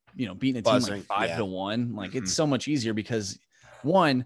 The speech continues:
Speaker 1: I love calling goals. Like, who
Speaker 2: Yeah.
Speaker 1: doesn't?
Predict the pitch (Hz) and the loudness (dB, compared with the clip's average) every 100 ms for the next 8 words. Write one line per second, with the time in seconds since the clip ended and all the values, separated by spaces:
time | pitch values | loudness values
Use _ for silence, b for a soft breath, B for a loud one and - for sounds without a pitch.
0 | b b - 120 156 160 123 110 117 113 | b b -8 -2 0 0 0 0 0 0
1 | - - 120 110 104 101 82 85 107 123 | -6 -4 -2 -2 -4 -8 -8 -8 -6 -6
2 | - _ 107 - - 131 113 87 107 135 | -8 _ -10 -4 0 0 0 -2 -4 -8